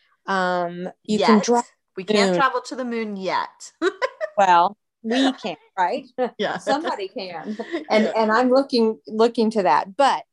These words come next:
Speaker 1: you can draw the moon every night. You can go outside and look at it, and you can draw pictures of it so that you're really interacting with it. You're not looking at somebody else's interactions, but you're having your own, right?
Speaker 2: Right.
Speaker 1: Um, so the kids can draw the,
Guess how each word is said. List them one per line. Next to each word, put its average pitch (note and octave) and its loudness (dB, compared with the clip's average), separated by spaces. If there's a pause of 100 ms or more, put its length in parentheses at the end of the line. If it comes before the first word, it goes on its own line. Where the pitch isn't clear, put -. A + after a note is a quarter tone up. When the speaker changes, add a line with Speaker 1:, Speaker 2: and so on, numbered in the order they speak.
(300)
Speaker 1:
you A#3 -12
can A#3+ -2
draw B3+ -2
the B3 -4
moon G3+ -8
every F3+ -6
night. D3+ -6
You F3+ -6
can G#3+ 2
go G#3+ 4
outside G#3+ 0
and F#3+ -12
look G3+ -4
at G#3+ 0
it, F#3 -4
and F3+ -10
you F3 -12
can F3+ -8
draw F3+ 2
pictures G#3+ -6
of F3 2
it D#3 0 (280)
so A#3 2
that A#3 2
you're A3 0
really B3+ -2
interacting F#3 -6
with F3 -6
it. C#3 -6
You're F#3 -4
not G#3+ 0
looking A3+ -2
at - -10
somebody G3+ -2
else's G3+ 0
interactions, D#3+ -8
but F#3 -2
you're F3 -6
having F#3 0
your E3+ -2
own, E3 -4 (220)
right? E3 2 (240)
Speaker 2:
Right. D3+ -14
Speaker 1:
Um, F3 0
so - 0
the G3 -6
kids A3 0
can A3+ -4
draw A3+ -2
the, A3 -2